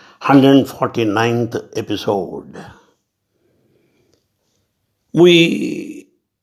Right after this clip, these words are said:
hear so many, uh, spiritual discourses.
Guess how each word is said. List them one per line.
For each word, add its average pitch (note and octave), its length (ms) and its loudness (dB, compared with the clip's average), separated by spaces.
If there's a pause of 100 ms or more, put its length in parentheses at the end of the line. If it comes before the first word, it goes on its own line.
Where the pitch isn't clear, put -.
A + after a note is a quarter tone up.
(180)
hear D#3+ 580 4 (960)
so D3+ 340 2
many, C3+ 1120 2 (1040)
uh, G2+ 540 2 (520)
spiritual C3 600 0
discourses. - 1300 -6